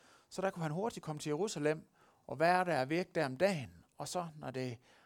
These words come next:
var aften, og han trængte til hvile, så kunne han trække sig tilbage til Betania. Og det, der faktisk er lidt overraskende, når man kigger på det historisk, det var, at han havde valgt Betania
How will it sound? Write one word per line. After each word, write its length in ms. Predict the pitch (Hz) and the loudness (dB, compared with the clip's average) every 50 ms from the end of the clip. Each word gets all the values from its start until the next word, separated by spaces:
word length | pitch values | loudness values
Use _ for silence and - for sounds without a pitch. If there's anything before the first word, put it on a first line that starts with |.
| _ _ - | _ _ -4
var 60 | - | 0
aften, 320 | 139 165 190 - - - 143 | 2 2 2 0 -4 -8 -8
og 60 | 123 | -8
han 120 | 123 123 | -8 -8
trængte 260 | - - 123 123 - | -8 -10 -10 -10 -10
til 80 | - 135 | -12 -8
hvile, 300 | 139 160 180 208 208 185 | -6 -4 -4 -4 -4 -4
så 200 | - - 165 160 160 _ _ - - _ _ _ | -4 -2 -4 -4 -4 _ _ -20 -20 _ _ _
kunne 100 | - 135 | -12 -12
han 60 | 131 | -10
trække 220 | - - 123 123 - | -8 -10 -10 -10 -10
sig 80 | 127 | -12
tilbage 340 | - 127 - 127 131 139 147 | -12 -8 -4 -2 -2 -2 -2
til 140 | 147 - 117 | -6 -8 -10
Betania. 480 | - 107 - 139 135 117 85 - - - _ _ _ _ _ _ _ _ _ _ _ _ _ _ _ _ _ _ _ _ _ _ _ _ - - _ _ - - - - - - _ _ _ _ _ _ _ _ _ _ _ _ _ _ _ _ _ _ _ | -10 -8 -6 -6 -6 -6 -10 -14 -18 -20 _ _ _ _ _ _ _ _ _ _ _ _ _ _ _ _ _ _ _ _ _ _ _ _ -16 -16 _ _ -20 -20 -20 -20 -20 -20 _ _ _ _ _ _ _ _ _ _ _ _ _ _ _ _ _ _ _
Og 320 | - 185 202 208 190 - - _ _ _ _ _ _ _ _ _ _ _ _ _ _ _ _ _ _ _ - - | 6 8 8 8 6 4 -4 _ _ _ _ _ _ _ _ _ _ _ _ _ _ _ _ _ _ _ -4 -2
det, 100 | 269 254 | 0 0
der 60 | 220 | 2
faktisk 260 | - 226 220 - - | 2 2 0 0 0
er 40 | 190 | 4
lidt 140 | 196 214 214 | 4 4 4
overraskende, 640 | - 214 214 233 226 170 151 156 - - - - - 165 131 131 | 4 2 4 4 4 4 2 0 0 -4 -10 -16 -20 -18 -10 -6
når 100 | 139 135 | -4 -4
man 140 | 147 147 | -4 -4
kigger 260 | - - 208 208 190 156 | -4 -2 0 2 2 2
på 140 | - 175 | 2 0
det 80 | 185 170 | -2 -2
historisk, 680 | 127 127 - - - 208 190 151 131 117 117 - - - | -4 -4 -4 0 2 2 2 2 0 -2 -6 -6 -2 0
det 220 | 185 185 175 170 | 0 2 2 2
var, 320 | 180 180 185 196 196 - - _ _ _ _ _ _ _ _ _ _ _ - | 2 2 2 0 -4 -8 -12 _ _ _ _ _ _ _ _ _ _ _ -2
at 200 | - 156 151 - | 0 0 0 0
han 160 | - 147 139 | -2 -4 -2
havde 240 | 143 143 143 135 135 | -2 0 0 0 2
valgt 240 | 165 185 190 - - | 0 0 -2 -4 -8
Betania 560 | - 131 - 151 143 131 107 85 - - - | -8 -6 -4 -4 -4 -6 -8 -12 -16 -18 -18